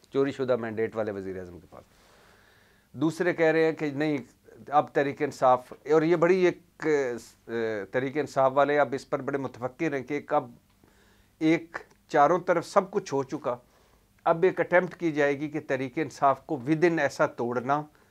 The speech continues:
कि इम-, इमरान खान के इलेक्शन के बाद की बात कर रहा हूँ, इलेक्शन से पहले तो जाहिर है किसी के पास वोट बैंक ही नहीं था, इमरान खान का जो,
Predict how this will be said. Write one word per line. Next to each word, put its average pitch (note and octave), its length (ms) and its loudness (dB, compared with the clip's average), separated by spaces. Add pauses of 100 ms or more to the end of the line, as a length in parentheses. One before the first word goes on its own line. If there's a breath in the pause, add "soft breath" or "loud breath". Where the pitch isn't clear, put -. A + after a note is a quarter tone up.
(280 soft breath)
कि C#3+ 120 -2
इम-, C3 480 -8
इमरान C3 360 2
खान C3+ 320 -2
के B2 140 -6
इलेक्शन D3+ 540 0
के D3 120 -2
बाद A#2 260 0
की G#2+ 100 -12
बात F#2 260 -14
कर - 100 -16
रहा F2 80 -16
हूँ, G#2 80 -8
इलेक्शन C3+ 300 -6
से C#3+ 100 -10
पहले D3 240 -2
तो C#3+ 120 -8
जाहिर D3 220 0
है D3 60 -4
किसी D3 260 -10
के C#3+ 80 -8
पास B2+ 240 -4
वोट B2+ 220 -4
बैंक C#3 260 -6
ही D3 60 -6
नहीं C3+ 140 -8
था, B2 120 -6
इमरान A#2+ 320 -2
खान B2+ 180 -6
का A#2 140 -8
जो, A2+ 180 -6